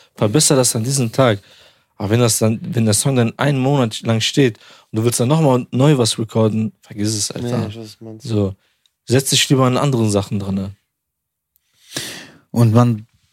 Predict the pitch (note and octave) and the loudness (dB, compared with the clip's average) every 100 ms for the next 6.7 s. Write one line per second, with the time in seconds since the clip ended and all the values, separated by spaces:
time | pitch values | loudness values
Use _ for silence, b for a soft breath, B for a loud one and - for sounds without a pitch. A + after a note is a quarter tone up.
0 | - _ - - C3+ B2+ A#2+ A2+ A2+ B2 | -20 _ -6 0 2 4 2 0 0 0
1 | G#2+ - G2+ G2+ - G#2 G#2+ G2+ G2 - | 0 -8 -6 -2 -2 2 2 2 0 0
2 | B2+ - A#2+ - G#2 G#2 G#2+ A2+ G#2+ G#2 | -2 0 -2 2 2 2 2 2 2 2
3 | A#2+ B2 A#2+ A#2+ A2+ G#2+ - - - - | 2 2 2 4 4 2 -2 -10 -8 -6
4 | A#2+ A2 G#2+ A2+ A2 G#2 G#2 A2+ A2 - | -2 -2 0 2 2 -2 0 2 2 0
5 | G#2 A#2 A#2 A2 G#2 A2+ G2+ G2+ G#2 G#2+ | 0 0 0 0 2 0 2 0 0 0
6 | - A#2+ A2 G#2 G2 A2 G#2+ | -2 -2 -2 -2 0 0 -2